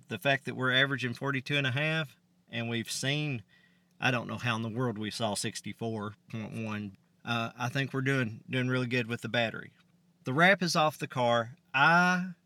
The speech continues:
am sure that we will see increased usage on this vehicle. The problem was that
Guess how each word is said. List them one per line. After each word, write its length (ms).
am 140
sure 440
that 160
we 160
will 140
see 240
increased 680
usage 540
on 160
this 160
vehicle. 560
The 100
problem 460
was 480
that 380